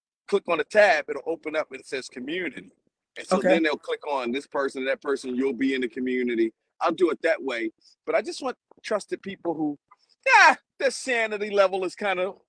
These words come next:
Speaker 1: normal, right? Like you.
Speaker 2: <laughs>
Speaker 1: And, uh, so like that.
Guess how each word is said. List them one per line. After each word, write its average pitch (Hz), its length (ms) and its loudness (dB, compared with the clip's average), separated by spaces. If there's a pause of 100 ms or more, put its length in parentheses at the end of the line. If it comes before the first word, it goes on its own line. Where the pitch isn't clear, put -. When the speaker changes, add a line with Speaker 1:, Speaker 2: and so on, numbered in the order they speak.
(280)
Speaker 1:
normal, 180 760 4 (220)
right? 156 300 -2 (300)
Like 214 200 8
you. 185 360 0
Speaker 2:
<laughs> - 280 -14
Speaker 1:
And, 151 200 -2
uh, 135 200 0
so 151 180 -6
like 143 220 -4
that. 151 180 0